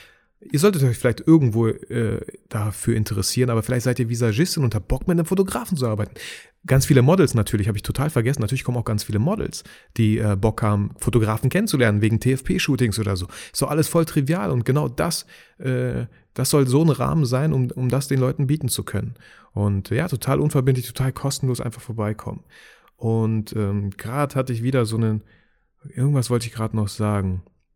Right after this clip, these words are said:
Lasst mich bitte ganz kurz nachdenken. Ihr müsst nicht Pause machen. Ähm, ich rede einfach weiter. Fazit.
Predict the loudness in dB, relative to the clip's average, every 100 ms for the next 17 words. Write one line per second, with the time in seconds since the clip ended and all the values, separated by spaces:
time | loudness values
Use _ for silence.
0 | _ _ _ _ _ _ _ -4 -2 -2
1 | -2 -2 -2 0 0 -2 -4 _ _ _
2 | -8 -8 -4 -6 -6 -10 _ _ _ _
3 | -2 0 0 0 0 0 -4 -6 -12 _
4 | _ 0 2 2 2 2 4 2 0 0
5 | -4 -8 _ _ _ _ _ _ -6 -2
6 | 0 0 -2 -6 -6 -6 -4 -4 -4 -4
7 | -2 -2 -2 -4 -6 -14 _ -20 -20 -20
8 | -20 -20 _ _ _ _ _ -6 -4 -2
9 | -2 -4 -6 -12